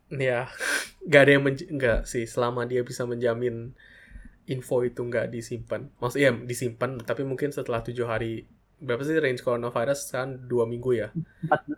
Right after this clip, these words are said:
Speaker 2: empat belas
Speaker 1: Ya,
Speaker 2: hari.
Speaker 1: mungkin setelah empat belas hari dihapus semua, ya itu mungkin bisa lebih dipercayai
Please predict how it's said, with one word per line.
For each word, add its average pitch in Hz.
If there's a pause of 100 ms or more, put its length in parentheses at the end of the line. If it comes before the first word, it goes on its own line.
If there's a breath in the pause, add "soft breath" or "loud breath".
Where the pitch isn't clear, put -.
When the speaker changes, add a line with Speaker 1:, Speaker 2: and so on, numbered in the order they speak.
(220)
Speaker 2:
empat 147
belas 139
Speaker 1:
Ya, -
Speaker 2:
hari. 131
Speaker 1:
mungkin -
setelah 131
empat 127
belas 117
hari 123
dihapus 107
semua, 117
ya 107
itu -
mungkin 123 (240)
bisa 120 (680)
lebih 120 (760 loud breath)
dipercayai 110